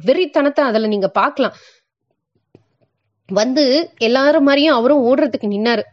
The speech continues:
நாம எல்லாரும் நினை-, என்ன நினைப்போம் ஓடும் போது? மத்தவனை விட அதிகமா ஓடணும்னு நினைப்போம், இல்லைன்னா லாஸ்ட் டைம் பண்ண தப்பு எதுவும் பண்ணாம, அதாவது ஃபவுல் எதுவும் ஆகாம இருக்கணும், எல்லை கோடு என்னவோ அதை நம்ம கான்சன்ட்ரேட்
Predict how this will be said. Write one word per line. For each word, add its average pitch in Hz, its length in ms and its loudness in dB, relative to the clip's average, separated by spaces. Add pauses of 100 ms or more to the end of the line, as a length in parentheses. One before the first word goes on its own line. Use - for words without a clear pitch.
நாம 247 300 0
எல்லாரும் 285 380 2
நினை-, 262 220 0
என்ன 254 180 0
நினைப்போம் 240 340 -2
ஓடும் 233 240 -2
போது? 226 220 -4 (380)
மத்தவனை 269 400 0
விட 269 140 2
அதிகமா 254 520 0
ஓடணும்னு 208 440 -2
நினைப்போம், 196 200 -6 (160)
இல்லைன்னா 247 400 0
லாஸ்ட் 226 380 -4
டைம் 277 200 -2
பண்ண 226 200 -2
தப்பு 240 320 -6
எதுவும் 220 280 -2
பண்ணாம, 208 200 -2
அதாவது 214 300 -2
ஃபவுல் 233 200 0
எதுவும் 220 280 -2
ஆகாம 196 420 -2
இருக்கணும், 240 220 -4 (400)
எல்லை 330 340 2
கோடு 277 300 2
என்னவோ 240 320 0
அதை 240 220 0
நம்ம 240 240 -2
கான்சன்ட்ரேட் 196 400 -4